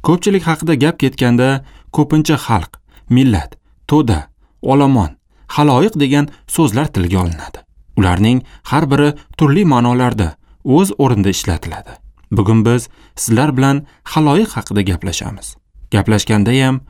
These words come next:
bugungi kundagi xaloyiqni Iso Masih davridagi xaloyiqqa taqqoslab gaplashamiz. Bugungi kun xaloyiqi qanday ekanini har bir tinglovchi biladi. Biroq Iso Masih davridagisi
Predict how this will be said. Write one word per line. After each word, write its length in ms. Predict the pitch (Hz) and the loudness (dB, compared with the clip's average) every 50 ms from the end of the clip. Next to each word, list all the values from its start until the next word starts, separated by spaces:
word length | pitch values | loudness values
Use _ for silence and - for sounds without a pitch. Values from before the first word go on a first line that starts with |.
| - - - _ - - | -20 -20 -20 _ -12 -2
bugungi 320 | - 165 165 175 175 208 220 220 | -2 2 2 2 2 2 -2 0
kundagi 360 | - 175 180 175 160 170 170 - | 2 2 2 4 2 0 -2 -2
xaloyiqni 560 | - 139 143 147 143 135 135 - - 147 156 156 147 - - - - - | -2 -2 0 2 2 2 0 0 2 2 2 2 0 -4 -10 -20 -20 -6
Iso 260 | - 143 135 - 190 185 | -6 -4 0 2 2 2
Masih 320 | 170 147 127 - 220 208 175 | 4 2 2 0 -2 -2 0
davridagi 500 | 151 139 135 127 135 117 127 123 127 131 - | 0 0 0 0 0 0 0 0 0 -2 -2
xaloyiqqa 580 | - 123 120 123 117 110 104 - - 117 113 107 - - - _ - - | -2 -2 0 2 2 0 0 -2 -2 -2 -2 -2 -4 -10 -20 _ -6 -4
taqqoslab 560 | 156 151 - - 135 117 - - 104 113 - 110 | -4 -4 -2 -2 -2 -2 -2 -2 -4 -4 -2 -2
gaplashamiz. 720 | 101 85 - - 82 - - 90 87 82 90 - - - - _ _ _ _ _ _ - - _ _ _ - - | -2 -2 -2 -4 -8 -6 -6 -6 -8 -8 -12 -16 -18 -20 -20 _ _ _ _ _ _ -20 -20 _ _ _ -4 -2
Bugungi 420 | 117 110 98 107 107 101 107 98 - | 0 2 2 2 2 2 2 0 0
kun 260 | - 123 131 131 123 - - _ _ _ _ - | 0 0 0 0 -2 -6 -14 _ _ _ _ -4
xaloyiqi 580 | - 156 165 160 156 151 156 147 - 165 170 156 - - - _ _ _ | -2 0 2 4 4 2 2 2 0 -2 -2 -2 -4 -12 -20 _ _ _
qanday 340 | - 151 147 151 190 220 226 - 160 | -2 0 2 2 2 0 0 0 -2
ekanini 440 | 143 - 147 143 139 131 127 135 139 139 - - _ | 0 0 0 2 2 2 2 2 0 -2 -4 -12 _
har 300 | - - 156 180 190 165 | -6 -4 -2 -2 0 0
bir 80 | 175 165 - | -2 -2 0
tinglovchi 480 | 143 131 113 98 87 - - - 95 92 | 0 2 2 2 0 0 -2 -2 -2 -2
biladi. 280 | 90 78 - - - - - - _ - | -2 -4 -4 -10 -16 -20 -20 -18 _ -4
Biroq 420 | 120 101 110 110 107 104 107 - - - _ _ _ _ | 0 2 2 2 2 0 0 -4 -12 -20 _ _ _ _
Iso 260 | - 113 - 143 143 | -6 -2 0 0 2
Masih 300 | 143 135 - 214 - 165 147 | 2 2 2 0 0 -2 0
davridagisi 720 | 127 127 131 127 127 117 127 120 113 120 110 - 151 147 143 | 0 0 0 0 0 0 0 0 0 -2 0 2 2 2 2